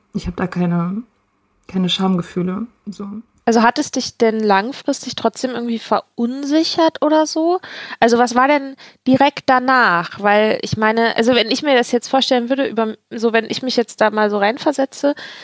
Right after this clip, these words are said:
Speaker 2: dieses, ähm, Geldstrafe, Anwalt, da, da würde mir schon krass die, äh, Pumpe gehen. Also so, da hätte ich, ich weiß auch nicht, also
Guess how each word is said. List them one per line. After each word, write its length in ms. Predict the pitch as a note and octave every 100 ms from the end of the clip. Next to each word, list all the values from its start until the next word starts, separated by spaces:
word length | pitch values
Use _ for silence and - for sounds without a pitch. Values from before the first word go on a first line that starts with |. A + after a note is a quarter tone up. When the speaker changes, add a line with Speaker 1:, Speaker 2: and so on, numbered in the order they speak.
| - - _ A3+
Speaker 2:
dieses, 460 | A3+ A#3+ - - -
ähm, 340 | A3+ A3 A3 -
Geldstrafe, 1120 | A3+ A#3+ - - - B3 A#3 A#3 - A3+ A#3 - _
Anwalt, 1160 | G#3+ A#3 B3+ B3 A3+ A3 A3+ A#3 A#3+ A3+ - -
da, 60 | - -
da 200 | - G#3+
würde 220 | G#3 B3 B3+
mir 120 | G#3+
schon 260 | - E4
krass 340 | - - D4 -
die, 360 | B3+ A#3+ A3+
äh, 220 | A3+ G#3+ G#3
Pumpe 440 | - A#3+ B3 G3
gehen. 480 | F#3+ F#3+ F#3+ F#3 F#3
Also 320 | - G#3+ A3
so, 200 | G#3 G#3
da 160 | G3+ G3+
hätte 280 | G#3 G#3+ -
ich, 300 | - - _ _ _ _ _ _ _ _ -
ich 140 | -
weiß 180 | C4 D#4
auch 180 | F4 F#4
nicht, 280 | A#3 G3+ -
also 160 | A3